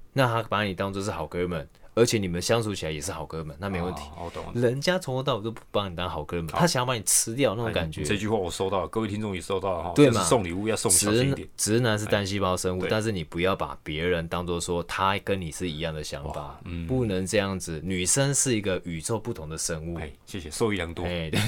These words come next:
Speaker 2: 我接收到了这句，
Speaker 1: 没，没错嘛。
Speaker 2: 这，这段话我不能乱送礼物。
Speaker 1: 不然，对啊，因为你，
Speaker 2: 太恐怖了。
Speaker 1: 你这样子的话，你很有可能会造成别人误会，
Speaker 2: 对，对，对。
Speaker 1: 甚至有可能造成不必要的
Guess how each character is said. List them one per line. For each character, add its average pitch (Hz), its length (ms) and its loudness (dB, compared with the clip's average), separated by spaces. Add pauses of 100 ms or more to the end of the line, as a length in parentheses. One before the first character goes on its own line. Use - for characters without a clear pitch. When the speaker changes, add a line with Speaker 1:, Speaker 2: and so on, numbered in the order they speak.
(120)
Speaker 2:
我 92 60 0
接 123 140 4
收 120 140 4
到 113 160 4
了 92 80 0
这 98 120 -2
句， 90 100 -4 (140)
Speaker 1:
没， 95 160 -4
没 98 140 -6
错 113 60 4
嘛。 104 40 0
Speaker 2:
这， 123 60 0
这 120 100 6
段 120 140 8
话 - 220 2
我 95 80 -6
不 104 100 0
能 113 100 2
乱 107 120 6
送 98 220 2
礼 - 40 -2
物。 190 40 2
Speaker 1:
不 208 60 4
然， 151 180 6 (320)
对 165 160 6
啊， 147 80 4
因 156 80 2
为 156 100 6
你， 151 60 4
Speaker 2:
太 123 140 4
恐 - 80 0
怖 104 60 -2
了。 107 80 2
Speaker 1:
你 127 60 2
这 104 120 6
样 160 100 8
子 127 100 4
的 107 60 6
话， 127 160 6
你 98 140 -2
很 87 100 0
有 107 120 2
可 101 100 -2
能 80 140 -2
会 95 160 0
造 92 180 0
成 80 220 -4
别 78 100 -4
人 80 100 -2
误 92 140 -4
会， 95 160 -2
Speaker 2:
对， - 0 -
对， - 0 -
对。 - 20 -2
Speaker 1:
甚 143 320 2
至 120 260 2
有 95 140 2
可 90 120 -2
能 80 100 -4
造 98 180 0
成 80 180 -6
不 85 120 -12
必 98 240 -2
要 87 180 2
的 71 400 -4